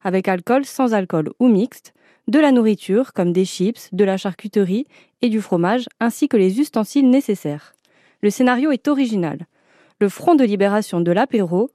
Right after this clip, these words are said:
une association à but non lucratif de la loi dix-neuf cent un, a pour objectif de protéger la gastronomie française, ou plutôt corse à vrai dire,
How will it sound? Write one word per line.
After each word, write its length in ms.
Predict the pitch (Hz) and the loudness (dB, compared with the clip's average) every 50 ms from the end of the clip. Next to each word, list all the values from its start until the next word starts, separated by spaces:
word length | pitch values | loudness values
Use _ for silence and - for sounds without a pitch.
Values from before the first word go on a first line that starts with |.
| _ - | _ -4
une 140 | 185 180 190 | -2 0 0
association 640 | 220 - - 214 - 220 202 - - 214 202 202 - | -2 -2 -4 -4 -2 -4 -4 -4 -4 -6 -6 -6 -6
à 60 | - | -6
but 240 | 175 165 170 170 - - | -6 -6 -8 -10 -8 -4
non 200 | - 196 208 240 | -2 0 2 2
lucratif 540 | 254 240 220 - 220 196 - - - 208 196 | 2 0 0 -2 -4 -4 -4 -4 -4 -4 -2
de 100 | 180 190 | 0 0
la 120 | 175 170 160 | 0 0 0
loi 160 | 165 165 160 | 0 -2 -2
dix-neuf 340 | 160 202 220 226 208 180 - | -2 -2 0 0 0 0 -2
cent 180 | - 190 185 | -2 -2 0
un, 140 | 220 269 330 - _ _ _ _ _ _ - | 0 -2 -2 -6 _ _ _ _ _ _ -10
a 80 | 190 170 | -8 -6
pour 220 | - 180 175 185 | -4 -2 0 0
objectif 760 | 269 294 254 233 214 190 - - - 208 277 302 - _ _ _ | 0 2 2 0 0 0 -2 -4 -4 -2 -2 -4 -4 _ _ _
de 120 | - 156 156 | -8 -8 -8
protéger 500 | - - - 277 269 - 240 214 190 165 | -6 -4 -2 -2 0 2 2 0 0 -2
la 100 | 147 147 | -2 -2
gastronomie 600 | 156 214 269 277 - - 220 196 180 180 180 175 | -2 -2 -2 -2 -2 -2 -2 0 0 0 0 -2
française, 580 | - - 269 - - - 196 233 285 294 - _ _ _ _ _ _ | -2 -2 -4 -2 -2 0 0 0 -2 -4 -6 _ _ _ _ _ _
ou 100 | - 190 | -8 -8
plutôt 300 | 165 - 254 233 220 208 | -4 -2 0 0 2 0
corse 280 | 190 - 214 294 - - | 0 0 -2 -4 -4 -4
à 60 | 214 | -4
vrai 160 | 190 185 185 | -4 -2 -2
dire, 320 | 180 180 226 285 - - | -2 0 -2 -2 -2 -6